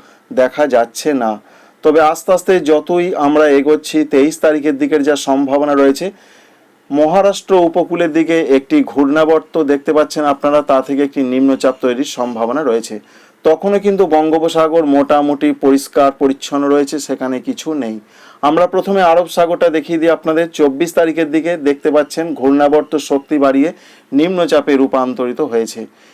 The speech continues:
এবং নিম্নচাপ ক্রমে ক্রমে শক্তি বাড়াবে এবং পঁচিশ মে তারিখের দিকের যা পূর্বাভাস আমরা পাচ্ছি, সেখানে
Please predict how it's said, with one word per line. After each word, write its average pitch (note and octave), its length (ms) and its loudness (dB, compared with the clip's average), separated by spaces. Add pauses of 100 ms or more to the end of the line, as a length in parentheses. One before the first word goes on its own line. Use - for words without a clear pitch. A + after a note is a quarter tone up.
(120)
এবং D#3 280 0
নিম্নচাপ F#3 640 0
ক্রমে E3+ 360 0
ক্রমে E3 340 0 (160)
শক্তি D#3 300 0
বাড়াবে D#3+ 380 2 (160)
এবং C#3+ 180 2 (120)
পঁচিশ D#3+ 480 -2
মে E3 180 -2
তারিখের D3+ 480 0
দিকের D3+ 280 0
যা D3 160 2
পূর্বাভাস C#3 540 0
আমরা C#3 240 2
পাচ্ছি, C3 400 -2 (460)
সেখানে E3+ 400 0